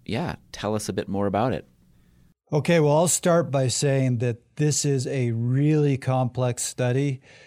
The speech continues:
Speaker 2: uh, that involved multiple muscle biopsies and measures of a whole bunch of different metabolic markers. So right now what I'm gonna do is give you the two-minute summary, which is not gonna do it full credit.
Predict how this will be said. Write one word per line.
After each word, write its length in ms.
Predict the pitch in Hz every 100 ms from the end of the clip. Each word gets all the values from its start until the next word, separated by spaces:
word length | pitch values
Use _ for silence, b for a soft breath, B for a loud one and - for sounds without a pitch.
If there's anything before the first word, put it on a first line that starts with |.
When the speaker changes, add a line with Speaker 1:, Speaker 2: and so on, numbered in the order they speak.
| B B
Speaker 2:
uh, 360 | 143 123 117 120
that 200 | 117 123
involved 400 | 120 127 123 110
multiple 440 | 123 143 127 135
muscle 340 | 127 135 - 131
biopsies 1000 | 127 127 123 123 - - 123 123 110 156
and 440 | 147 123 123 120 123
measures 400 | 127 123 127 113
of 100 | 107
a 80 | 104
whole 680 | - - 143 143 143 135 120
bunch 420 | 104 131 127 117
of 80 | 110
different 320 | 113 120 113
metabolic 560 | 117 113 110 110 107
markers. 480 | 110 104 107 113 131
So 420 | - 123 123 113 B B B B B B -
right 220 | 156 135
now 260 | 139 139
what 140 | 131 123
I'm 60 |
gonna 140 | 123 117
do 200 | 127 120
is 80 | 107
give 180 | 123
you 60 | 120
the 100 | 113
two-minute 480 | - 131 123 113 -
summary, 540 | 127 120 120 127 127
which 360 | 117 110 110 -
is 240 | 120 117
not 460 | 123 120 120 117 -
gonna 240 | 120 117
do 400 | 110 107 127 123
it 140 | 117 -
full 340 | - 123 113
credit. 500 | - 131 131 156